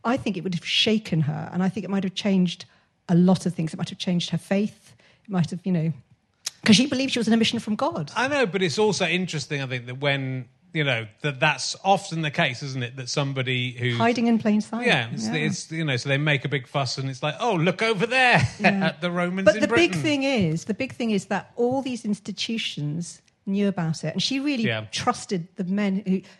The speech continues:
Speaker 1: despite the fact she often argued with men, she was eighteen when women first got the vote, nineteen twenty-eight. She's, you know, older than you realise. Um, but she trusted the men who ran these places, and they, they all covered up for each other.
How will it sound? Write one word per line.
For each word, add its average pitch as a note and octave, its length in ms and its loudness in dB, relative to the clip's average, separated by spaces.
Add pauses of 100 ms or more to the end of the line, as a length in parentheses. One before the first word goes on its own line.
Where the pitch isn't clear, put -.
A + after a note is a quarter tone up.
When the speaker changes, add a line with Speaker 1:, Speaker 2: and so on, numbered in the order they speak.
Speaker 1:
despite E4 320 -2
the F4+ 60 -8
fact D4+ 200 -4
she A3 340 -4
often A#3 280 -4
argued A3 320 4
with E3+ 160 -4
men, D3+ 320 -2 (360)
she A#3+ 120 0
was C4+ 140 -4
eighteen B3+ 420 0
when F#3+ 100 2
women G3 180 0
first F#3 240 -2
got F#3 120 -6
the F3+ 80 0
vote, E3+ 280 0
nineteen F3+ 280 -2
twenty-eight. F3+ 460 -2
She's, - 200 -14 (100)
you A#3 80 -12
know, D#3 180 -4
older G3 180 -2
than F3+ 140 -2
you F3 100 0
realise. F3 420 -2 (540)
Um, G#3+ 300 6
but A#3+ 140 0
she D4+ 140 0
trusted - 440 -6
the B3+ 40 -4
men A#3+ 140 -2
who A#3 80 0
ran B3 200 0
these B3 140 -4
places, D3+ 540 -8
and G#3 240 2
they, G#3+ 240 -2 (260)
they B3 160 0
all D#4+ 60 -2
covered E4 320 -4
up - 140 -4
for - 100 -6
each - 160 -4
other. D#3+ 320 -6